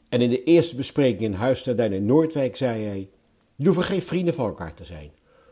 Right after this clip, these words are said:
Zolang je elkaars kwaliteiten maar herkent en erkent en jullie negentig minuten voor elkaar door het vuur gaan." Die woorden zijn me altijd bijgebleven. Het was duidelijk wat ieders positie was binnen de ploeg.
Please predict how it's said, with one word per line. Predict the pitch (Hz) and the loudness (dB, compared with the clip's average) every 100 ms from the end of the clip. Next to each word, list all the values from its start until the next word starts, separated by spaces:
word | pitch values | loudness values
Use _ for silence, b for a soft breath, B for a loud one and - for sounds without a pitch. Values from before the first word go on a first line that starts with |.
| b b | b b
Zolang | - 127 147 | 0 4 6
je | 143 | 4
elkaars | 123 156 156 - | 2 0 0 0
kwaliteiten | 156 139 120 127 113 98 | 0 0 0 0 -2 -2
maar | 82 78 | -8 -4
herkent | 113 185 190 175 151 | -2 -2 0 0 2
en | 147 - | -2 -2
erkent | 127 - 92 78 - _ b b b b b | -4 -4 -6 -6 -12 _ b b b b b
en | 123 123 | 2 4
jullie | 117 104 | 4 4
negentig | 101 113 185 139 139 | 2 4 4 4 0
minuten | 139 143 110 | 0 0 0
voor | - 127 | 0 0
elkaar | 110 139 139 | 2 0 2
door | 120 | 0
het | 110 | -2
vuur | - 117 101 | -4 -4 -4
gaan." | 85 76 71 _ _ | -8 -14 -16 _ _
Die | 98 98 | -6 2
woorden | 113 139 123 | 4 4 4
zijn | 110 | -2
me | 104 - | -4 -4
altijd | 196 202 - 107 | -2 -2 -2 -4
bijgebleven. | 123 113 92 80 80 69 - _ _ _ _ _ _ | -2 -2 -4 -12 -14 -16 -20 _ _ _ _ _ _
Het | - 127 | -2 2
was | 196 - | 2 4
duidelijk | 160 170 156 | 6 6 2
wat | 147 - | -4 -6
ieders | 175 151 | -4 -2
positie | - 117 160 - 113 | -2 -4 -4 -4 -4
was | 80 | -4
binnen | 90 76 | -6 -8
de | 73 | -10
ploeg. | - 82 - | -14 -14 -16